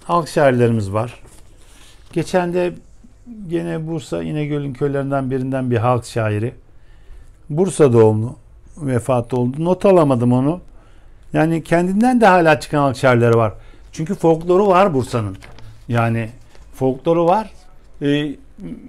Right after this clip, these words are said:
mesela bu bizim Murad'ın babası sağdır hala, Faruk amca. Bursa folklorunu çok iyi bilir. Yani bütün Bursa türkülerini bilir. Yani yalnız zeytinyağlı yemem aman filan değildir yani Bursa türküleri. Aman ne türküler var, ne türküler. Ne de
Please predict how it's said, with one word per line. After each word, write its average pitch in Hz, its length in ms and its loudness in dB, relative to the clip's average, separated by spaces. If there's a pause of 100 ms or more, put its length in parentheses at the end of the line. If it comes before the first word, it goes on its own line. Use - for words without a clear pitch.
mesela 160 400 0
bu 156 120 -4
bizim 160 220 -4
Murad'ın 160 540 4
babası 151 600 4
sağdır 151 460 4
hala, 117 280 4
Faruk 123 380 0
amca. 127 380 0 (340)
Bursa 175 280 -2
folklorunu 165 460 0
çok 202 240 -4
iyi 220 160 2
bilir. 233 280 2 (580)
Yani 156 280 0
bütün 269 320 2
Bursa 220 260 4
türkülerini 156 600 2
bilir. 104 220 -2 (360)
Yani 170 180 0
yalnız 170 320 0
zeytinyağlı 151 580 2
yemem 139 360 2
aman 131 260 0
filan 131 360 0
değildir 120 320 2
yani 98 240 -6
Bursa 104 240 -10
türküleri. 113 460 -10
Aman 160 300 -12
ne 175 140 -12
türküler 139 440 -4
var, 131 280 -4
ne 127 100 -14
türküler. 123 380 -14 (560)
Ne 156 220 0
de 160 260 4